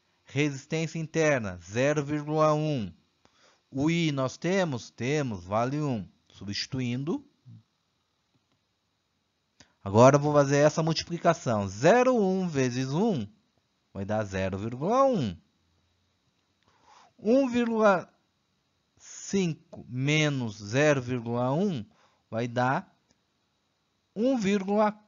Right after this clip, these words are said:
quatro volts. Alternativa correta, B de bola,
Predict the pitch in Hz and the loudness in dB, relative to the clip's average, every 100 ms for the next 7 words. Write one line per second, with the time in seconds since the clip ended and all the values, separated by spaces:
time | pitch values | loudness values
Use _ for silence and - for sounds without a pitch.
0 | _ - 139 123 _ - - - _ _ | _ -6 -4 -4 _ -18 -18 -20 _ _
1 | _ _ _ _ _ _ _ _ _ _ | _ _ _ _ _ _ _ _ _ _
2 | 101 95 123 - - - - - _ _ | -2 8 8 8 -4 -16 -14 -16 _ _
3 | _ _ 90 87 101 98 98 107 107 - | _ _ -4 -2 -2 -2 -2 -2 -2 4
4 | 151 147 151 151 - 180 240 - _ _ | 4 6 6 4 2 2 2 -4 _ _
5 | _ _ _ _ _ _ _ _ _ _ | _ _ _ _ _ _ _ _ _ _
6 | _ _ _ _ _ _ _ _ _ _ | _ _ _ _ _ _ _ _ _ _
7 | _ _ _ _ _ _ _ _ _ _ | _ _ _ _ _ _ _ _ _ _
8 | _ _ _ _ _ _ _ _ - 95 | _ _ _ _ _ _ _ _ -10 4
9 | 98 131 143 120 95 - _ _ _ _ | 12 12 12 12 8 0 _ _ _ _
10 | _ _ _ _ _ - 85 76 85 127 | _ _ _ _ _ -14 -12 -6 8 12
11 | 156 151 135 104 78 | 12 12 8 2 -6